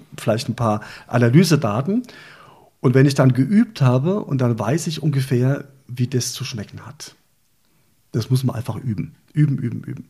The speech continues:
Und dann mache ich sie erstmal, frage ich mich, und das ist das P R, ist das P, steht für P für Produktinformation, wo kommt es her?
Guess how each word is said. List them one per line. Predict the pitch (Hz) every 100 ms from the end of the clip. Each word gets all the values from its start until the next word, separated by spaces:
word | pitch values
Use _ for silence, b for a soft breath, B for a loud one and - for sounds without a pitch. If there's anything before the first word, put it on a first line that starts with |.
| - B B B B B B B B -
Und | 135 143
dann | 190
mache | 170
ich | 180
sie | 143
erstmal, | 127 151 151 139 139 135 - - _ _ _ _ _
frage | - 110 131
ich | 151
mich, | 151 143 - -
und | 117
das | 107
ist | 113
das | 98
P | - 110
R, | 107 135 -
ist | 127
das | 104 -
P, | - 131 147
steht | 147 110
für | - 95
P | - 113 120
für | 95
Produktinformation, | 80 101 127 113 - 120 127 147 156 - 180 180 151
wo | 131
kommt | 127 107
es | 104 -
her? | -